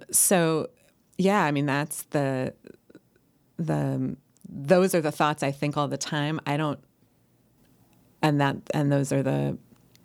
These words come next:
discomforts that I dwell in all the time.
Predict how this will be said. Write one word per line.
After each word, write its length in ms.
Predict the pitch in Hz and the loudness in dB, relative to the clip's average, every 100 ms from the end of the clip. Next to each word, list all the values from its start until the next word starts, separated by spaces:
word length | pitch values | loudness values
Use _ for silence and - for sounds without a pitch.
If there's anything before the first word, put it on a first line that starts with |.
| _ _ _ _ _ _ _ - - | _ _ _ _ _ _ _ -8 -2
discomforts 640 | 147 139 151 135 139 139 | -2 0 0 0 0 -2
that 100 | - | -2
I 160 | 143 139 | -2 -2
dwell 340 | 139 143 135 | -2 0 2
in 200 | 135 135 | 0 0
all 200 | - 139 | -2 -2
the 80 | 139 | -4
time. 520 | 143 147 135 131 131 | -4 -2 0 0 -4